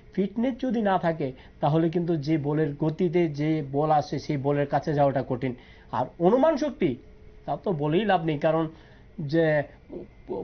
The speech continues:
পূর্বানুমান শক্তি যেটা বলি, যে, আহ, ফুটবলারের, আহ, শট মারার আগে যেভাবে আসা,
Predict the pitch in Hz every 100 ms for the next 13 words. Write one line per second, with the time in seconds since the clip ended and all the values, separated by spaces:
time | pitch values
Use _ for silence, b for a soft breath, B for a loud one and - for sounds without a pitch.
0 | - 233 214 247 254 233 214 208 165 147
1 | 139 135 143 123 139 139 - - - 151
2 | 139 156 - 175 175 190 196 196 185 -
3 | - - 190 156 147 156 - - - -
4 | - - - 175 175 190 185 175 175 160
5 | 160 160 147 127 131 143 135